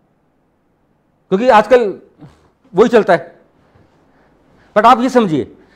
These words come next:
कि आपको decision लेना है, Factors आपने मुझसे पूछने हैं, अगर कोई question पूछना है, किसी से भी पूछने हैं। जब decision ले लिया, अगर आपको लगता है कि इसमें कुछ self डाउट आ रहा है, तो आपने उसको वेट करा लेना है बस। लेकिन decision किसने लिया? आपने।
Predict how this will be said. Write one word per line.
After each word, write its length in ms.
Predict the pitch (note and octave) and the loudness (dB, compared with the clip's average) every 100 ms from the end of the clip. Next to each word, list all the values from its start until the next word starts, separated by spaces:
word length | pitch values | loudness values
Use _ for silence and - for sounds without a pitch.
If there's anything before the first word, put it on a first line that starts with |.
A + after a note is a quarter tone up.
| _ | _
कि 60 | A#3 | 0
आपको 360 | G3 G#3+ - | 4 4 2
decision 260 | C#4+ G3+ B3 | -2 -2 -2
लेना 200 | A3 G3+ | -2 -4
है, 220 | C#4 D4+ _ _ _ _ - | -6 -10 _ _ _ _ -2
Factors 360 | A3 A3+ D4 | -2 0 0
आपने 220 | C4 A3 | 2 0
मुझसे 220 | A#3 F3+ F3+ | -4 -4 -6
पूछने 320 | D3+ D#3+ E3 | -6 -10 -10
हैं, 180 | A3+ - - | -12 -16 -6
अगर 180 | E3 G#3 | -4 -2
कोई 140 | G#3 | -2
question 240 | G3 G3 | -4 -6
पूछना 260 | F3+ F3+ G#3+ | -8 -8 -6
है, 80 | C4 | -6
किसी 220 | C4 A#3+ | -6 -4
से 100 | C#4+ | -4
भी 60 | G#3+ | -4
पूछने 280 | F3 F#3 | -8 -8
हैं। 240 | G3+ C4+ _ _ _ _ _ _ - | -8 -10 _ _ _ _ _ _ -2
जब 160 | A3+ | -2
decision 220 | A#3 A#3 | 0 -2
ले 140 | B3 G#3+ | 2 2
लिया, 260 | C#4 B3+ | 4 4
अगर 180 | G3 G3 | 4 4
आपको 200 | A#3 A#3 | 2 2
लगता 240 | A3 G#3+ C#4 | 0 2 2
है 60 | |
कि 120 | A#3+ | 2
इसमें 200 | A#3+ A3 | -4 -6
कुछ 180 | A3 A#3 | -6 -4
self 160 | G#3+ G3 | -2 0
डाउट 200 | G#3 F#3+ | 0 0
आ 80 | F#3 | 2
रहा 120 | F#3 | 2
है, 200 | B2 - _ _ | -2 -10 _ _
तो 60 | A3 | 2
आपने 260 | G3 G3+ | 2 0
उसको 200 | F#3 - | -4 -2
वेट 140 | A3+ - | -2 -4
करा 180 | B2+ | -6
लेना 160 | A#2+ F#3 | -6 -4
है 60 | E4 | -2
बस। 300 | D#4 - - _ - | -2 -4 -20 _ -6
लेकिन 200 | G3+ B3+ | -4 -2
decision 320 | F#3 A#3 C#4 | -4 -6 -8
किसने 200 | B3+ B3+ | -4 -2
लिया? 200 | C4+ D4+ | 0 2
आपने। 380 | G3 D3 D#3 | 2 -2 -4